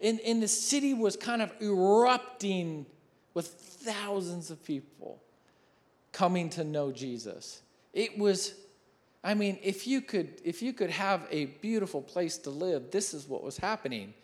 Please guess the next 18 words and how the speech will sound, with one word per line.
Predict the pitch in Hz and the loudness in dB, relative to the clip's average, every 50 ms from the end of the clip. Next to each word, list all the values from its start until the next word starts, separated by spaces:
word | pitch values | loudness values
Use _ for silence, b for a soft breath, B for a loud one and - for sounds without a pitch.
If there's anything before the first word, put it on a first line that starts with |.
| b b b b b b b b | b b b b b b b b
Everyone's | - 190 190 202 196 196 196 196 185 | 4 4 6 6 6 6 4 4 4
like, | 208 202 208 | 2 0 0
"Hi, | 262 392 415 415 403 | 0 -2 0 0 2
how | 381 - 427 440 | 2 2 2 2
are | 427 403 | 2 2
you, | 403 453 466 427 392 359 | 0 0 0 -2 0 0
John? | 359 370 392 392 381 | 0 0 0 0 -2
Good, | 392 427 415 403 - | -2 -4 -4 -4 -4
praise | - 349 403 466 440 370 311 247 - | -4 -2 2 4 4 4 2 0 -4
God. | - - 220 403 427 381 294 214 190 | -6 -4 -2 -2 0 0 -2 -2 -2
Do | - 262 | -2 -2
you | 247 | 0
need | 240 311 381 403 | 0 2 2 4
anything?" | 427 415 440 440 427 440 - 453 466 415 339 | 2 4 4 2 0 2 2 2 2 2 0
"No." | 339 440 427 294 | 0 2 2 4
"Well, | 220 240 262 - | 4 4 2 4
I | 202 202 196 | 2 2 2
do." | 165 226 294 285 240 226 233 233 | 4 4 4 4 6 4 2 0